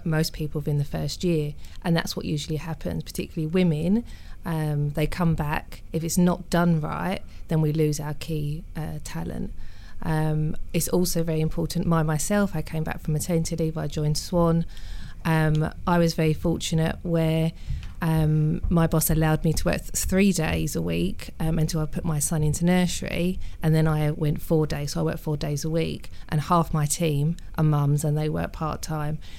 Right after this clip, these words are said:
Um, particularly mums, when you're at work, you worry about your child.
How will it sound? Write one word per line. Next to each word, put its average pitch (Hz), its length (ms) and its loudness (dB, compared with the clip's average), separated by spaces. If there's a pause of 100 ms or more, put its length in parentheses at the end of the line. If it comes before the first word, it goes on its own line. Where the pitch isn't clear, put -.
(300)
Um, 151 300 2
particularly - 420 0
mums, 175 580 4 (200)
when 170 160 6
you're 156 100 4
at 175 60 -2
work, 170 560 2 (340)
you 170 120 2
worry 156 160 2
about 151 160 -2
your 156 60 -4
child. 151 440 0